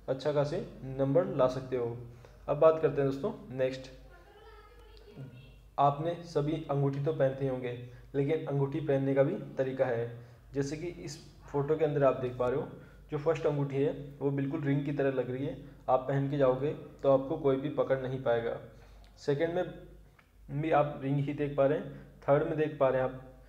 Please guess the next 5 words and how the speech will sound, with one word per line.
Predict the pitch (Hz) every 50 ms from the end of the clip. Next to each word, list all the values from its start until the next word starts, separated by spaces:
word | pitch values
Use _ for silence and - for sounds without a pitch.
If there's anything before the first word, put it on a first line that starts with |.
| - - _ - -
कि | 139 139
इस | 135 135
पे | - 165 175 202 - - - - - - - - - - - - - - - - - - - - - _ - - - - _ -
कैसे | 139 139 139 139 156 170 170
ये | 170 165 165 170